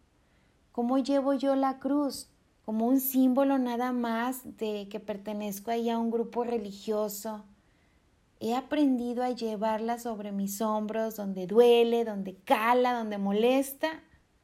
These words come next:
¿Qué es para mí la cruz? ¿Y qué cruz me invita Jesús a cargar? Pidámosle a María, nuestra madre y madre muy querida de Jesús,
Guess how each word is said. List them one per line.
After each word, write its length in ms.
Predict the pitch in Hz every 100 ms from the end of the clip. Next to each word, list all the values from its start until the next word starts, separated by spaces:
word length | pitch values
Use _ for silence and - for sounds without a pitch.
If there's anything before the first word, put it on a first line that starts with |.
| _ _ _ _ _ _ _ _ _
¿Qué 220 | - 247 262
es 140 | 262
para 300 | - 277 247
mí 180 | 214 214
la 220 | 226 233 233
cruz? 520 | 226 247 226 196 - _ _ _ _ _
¿Y 120 | - 208
qué 260 | 254 254
cruz 260 | 269 277 269
me 100 | 277
invita 520 | 262 226 226 226 240
Jesús 520 | 233 233 - 220 208
a 140 | 233 233
cargar? 520 | 202 185 175 185 180 - _ _ _ _ _ _ _ _ _ _ _ _ - _ _ _ _
Pidámosle 460 | 214 220 226 247 254
a 80 |
María, 640 | 240 208 202 208 214 226 233
nuestra 420 | 214 202 202 196 196
madre 680 | 202 214 214 220 233 247 _ _ _
y 60 | 202
madre 360 | 202 208 220
muy 300 | 214 220 262
querida 420 | 262 247 226 220 214
de 140 | 202
Jesús, 640 | 196 180 - 202 202 202